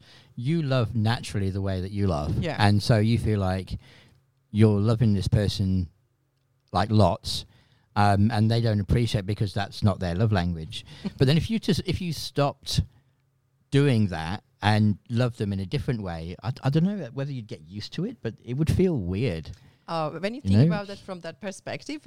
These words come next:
Speaker 2: that's very much like, yeah, we'll learn different love language and I will just do that. It's,
Speaker 1: Mm.
Speaker 2: it's not how that works. It's more,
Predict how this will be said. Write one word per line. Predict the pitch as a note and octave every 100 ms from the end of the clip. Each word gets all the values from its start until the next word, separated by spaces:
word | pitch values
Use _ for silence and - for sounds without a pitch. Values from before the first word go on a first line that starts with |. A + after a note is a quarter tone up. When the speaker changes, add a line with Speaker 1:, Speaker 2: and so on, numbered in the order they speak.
| F#3+
Speaker 2:
that's | F3+ F#3
very | F3+ F3+
much | F3+ E3+ - -
like, | D#3 D3
yeah, | D#3+ D3+
we'll | D3+
learn | D3 D3+ D3+ C#3
different | D#3+ D3+ D3+ C#3
love | C3+ C#3+
language | C#3+ C#3 C#3 C#3
and | C#3
I |
will | C#3+
just | C#3+ C3+
do | C3+ C3+
that. | C#3 G#2 -
It's, | -
Speaker 1:
Mm. | A#2+ A2
Speaker 2:
it's | E2+
not | F2+ F3+ D#3
how | D#3
that | C#3+ C#3+
works. | E3 D#3+ C3+ -
It's | D3+
more, | D#3 D#3 D3+